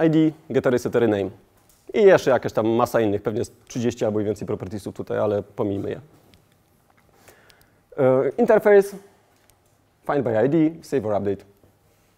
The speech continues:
Prosto, łatwo, przyjemnie. No, implementacja w Hibernate, oczywiście jakiś base dao, rozszerzamy. Tu chyba nie ma wielkich,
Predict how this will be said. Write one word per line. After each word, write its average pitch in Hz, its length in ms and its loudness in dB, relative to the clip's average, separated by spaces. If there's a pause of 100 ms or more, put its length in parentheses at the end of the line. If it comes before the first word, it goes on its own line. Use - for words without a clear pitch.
(200)
Prosto, 127 420 -2
łatwo, 113 240 -6
przyjemnie. 110 380 -4 (520)
No, 202 60 0
implementacja 156 520 2
w - 40 -8
Hibernate, 135 460 0
oczywiście 123 380 -4
jakiś 110 320 -2
base 101 220 -4
dao, 127 640 0
rozszerzamy. 107 640 -6 (1200)
Tu - 80 -6
chyba 131 180 0
nie 123 100 4
ma 113 100 0
wielkich, 104 420 -6